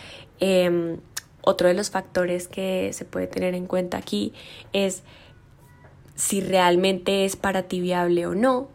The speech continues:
porque a veces nos hace falta información acerca de los cargos y en estas preguntas finales podemos consolidar eso que sabemos. Entonces es importante también que lo emplees. Y bueno, con esto termino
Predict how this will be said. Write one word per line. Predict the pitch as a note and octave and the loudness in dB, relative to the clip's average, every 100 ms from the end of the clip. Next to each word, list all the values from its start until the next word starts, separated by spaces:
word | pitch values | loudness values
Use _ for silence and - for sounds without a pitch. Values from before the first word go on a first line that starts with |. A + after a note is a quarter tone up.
| - | -20
porque | - - - F3 - - - | -14 -12 -8 -8 -8 -10 -10
a | F3+ | -4
veces | F3 E3+ F3 F3 F3 - - - - | -2 -2 0 -2 -2 -10 -20 -20 -6
nos | G3+ G3 | -4 -4
hace | F3+ | -6
falta | F3+ F#3 F#3+ | -2 -2 -2
información | G3+ G3+ F#3+ F#3 F#3 F3+ E3+ E3+ G3 - - | -4 -4 -4 -6 -6 -4 -4 -4 -10 -14 -4
acerca | G3+ G3 F3+ F3+ | -2 -2 -4 -4
de | F#3 | -4
los | G3 | -4
cargos | - A3 G3+ A#3 | 0 0 0 -2
y | G#3+ | -2
en | F3+ | -2
estas | F3 F3+ - | -2 -6 -6
preguntas | F#3+ G3 F#3 F3 F3+ | -4 -2 -4 -4 -8
finales | - G3 F3+ E3+ | -6 -2 0 -2
podemos | - F#3+ F#3 F3 | -4 -2 -2 -4
consolidar | - F#3+ F#3+ F#3+ F#3+ E3+ - - | -2 -4 -2 -2 0 -2 -4 -8
eso | - - | -8 -8
que | - | -10
sabemos. | G3 A#3+ C4 C4 E4 - - - - | -2 2 4 2 -4 -14 -20 -12 -2
Entonces | C4 B3 A#3+ B3+ - - | 0 2 2 2 0 -2
es | B3+ B3 | 0 0
importante | A#3 A#3+ C4+ C#4 | -4 -2 0 0
también | C#4+ D4+ F#4+ | 2 2 2
que | F#4+ B3 | 0 0
lo | F#3+ | 0
emplees. | F3 - - - - - - - | -2 -8 -8 -14 -18 -20 -20 -2
Y | B3 A#3+ | 4 6
bueno, | G#3+ G3+ B3 | 6 4 2
con | B3 G#3+ | 2 0
esto | G#3+ G#3+ - B3 D#4 - - - - - | 0 -2 0 0 0 -6 -20 -20 -20 6
termino | A#3 A#3 A#3 A3+ A3 G#3+ C#4 | 6 8 4 2 0 0 -2